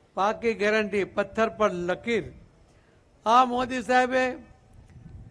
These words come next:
જે વાતો કરી છે, એના કારણે આજે આખા દેશમાં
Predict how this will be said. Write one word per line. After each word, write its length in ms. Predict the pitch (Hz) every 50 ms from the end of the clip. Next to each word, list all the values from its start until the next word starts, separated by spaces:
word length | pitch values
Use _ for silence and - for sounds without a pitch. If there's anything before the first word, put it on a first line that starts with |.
| - -
જે 220 | 170 156 214 240 254
વાતો 420 | 240 220 226 247 247 247 269 254
કરી 280 | - 247 247 247 254 247
છે, 120 | 202 254
એના 240 | 247 240 240 254 247
કારણે 340 | 240 247 247 247 247 254 247
આજે 280 | 240 240 247 233 254
આખા 320 | 262 247 240 247 254 254 240
દેશમાં 800 | 196 233 240 254 247 - - - 214 262 247 220 170 - -